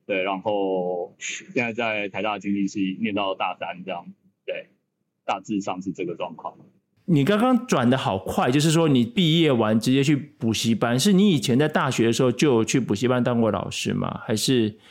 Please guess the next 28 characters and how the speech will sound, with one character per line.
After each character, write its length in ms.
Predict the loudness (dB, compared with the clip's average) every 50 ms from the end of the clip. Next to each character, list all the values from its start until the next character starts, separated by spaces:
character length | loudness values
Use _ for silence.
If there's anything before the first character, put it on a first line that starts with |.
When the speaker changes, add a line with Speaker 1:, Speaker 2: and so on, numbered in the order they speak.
| -20 -20 _ _ -2
Speaker 2:
为 120 | 0 2
什 140 | 2 2 2
么 80 | 2 2
会 120 | 2 2
这 140 | 2 2 4
么 160 | 4 4 4
的， 240 | 2 2 2 0 0 -2 -6 -8 -6
好 160 | -4 -2 -2
像 120 | 0 0 0
一 80 | 0
副 80 | 0 0
很 160 | 0 0 0
顺 320 | 0 0 0 2 2 2
的 80 | 2 2
样 220 | 2 2 0 0 0
子？ 140 | -2 -4 -8 -8 -12 -14 -16 -18 -18 -16 -12 -8 -8 -6 -6 -6 -8
Speaker 1:
<laughs> 720 | -8 _ -10 -12 -12 _ -16 -20 -18 -16 -18 -18 -20 _ _ -6
哦， 120 | -2 0 2
那 100 | 2 2
时 60 | 4
候 100 | 2 2
就 140 | 2 0 0
是 420 | 0 2 2 4 4 4 4 2 2
我 140 | 0 -2
退 220 | -2 -2 0 0 0
伍 140 | 0 0 0
大 180 | -2 -2 -2
概 420 | -2 -2 0 0 0 0 0 0